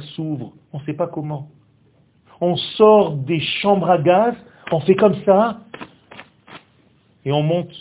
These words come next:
un État en soixante-dix ans que les nations du monde sont jalouses parce que en deux mille ans, elles n'ont pas pu faire autant. Vous comprenez ce que c'est le peuple d'Israël ?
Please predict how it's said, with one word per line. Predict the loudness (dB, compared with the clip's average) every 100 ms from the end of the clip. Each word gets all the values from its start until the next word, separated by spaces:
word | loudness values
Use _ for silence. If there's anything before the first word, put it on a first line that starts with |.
| _ -6
un | -4
État | -4 -2 0 0 -2 -8
en | -12 -8
soixante-dix | -6 -6 -4 -6 -6 -6
ans | -6 -6
que | -4 -4
les | -2 -2 -2 -6
nations | -6 -8 -8 -10
du | -8
monde | -8 -8 -8 -12
sont | -14 -14
jalouses | -8 -8 -6 -6 -8
parce | -10 -10
que | -8 -8 -8 -12 -6
en | -6
deux | -2 0
mille | 2 0
ans, | 0
elles | -2
n'ont | -6
pas | -8
pu | -10 -10
faire | -8 -8
autant. | -10 -14 -18 _ _ _ _ _ _ _ _ _ _ _
Vous | -6
comprenez | -6 -2 0 0
ce | -2
que | -8
c'est | -4 -2
le | -2
peuple | -2 -2
d'Israël ? | -6 -14 -10 -10 -10